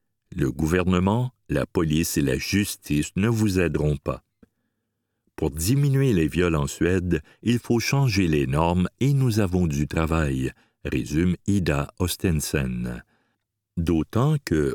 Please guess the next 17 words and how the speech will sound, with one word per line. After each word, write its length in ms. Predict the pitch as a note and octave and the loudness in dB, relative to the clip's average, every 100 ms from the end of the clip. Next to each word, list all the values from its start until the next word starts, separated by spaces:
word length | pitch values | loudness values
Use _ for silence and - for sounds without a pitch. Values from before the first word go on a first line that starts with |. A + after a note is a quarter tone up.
| - | -2
au 180 | E2+ C#2+ | 0 0
royaume 580 | - D#2 D#2 G2+ G2 | 0 0 2 2 2
de 100 | D#2 | 2
l'égalité, 920 | D2 D2 D#2 E2 E2 E2+ C3+ D#3 C3+ - | 0 0 0 0 0 0 0 0 -2 -6
notamment 520 | - D2 C#2+ C#2 F2 E2+ | -6 -4 -2 0 0 0
connu 420 | D2 C#2 F2 F2 | -2 0 0 0
pour 180 | - - | -4 -8
sa 160 | - | -4
loi 260 | C2+ C#2 E2+ | -2 0 0
de 140 | D2 | 0
mille 200 | C2+ E2+ | 0 0
neuf 160 | F2+ E2 | 0 0
cent 240 | - E2+ | -2 -2
quatre-vingt-dix-neuf, 1300 | D2 E2 - F2 E2 C#2+ C#2+ C#2 D#2 G#2 B2+ - - - - | -2 -2 0 0 0 -2 -4 -4 0 0 0 -4 -12 -12 -4
unique 380 | D#2+ F2 F2 | 0 0 0
au 100 | C#2+ | -4
monde, 520 | C2 D#2 A2 A#2 E2+ | -2 0 2 2 0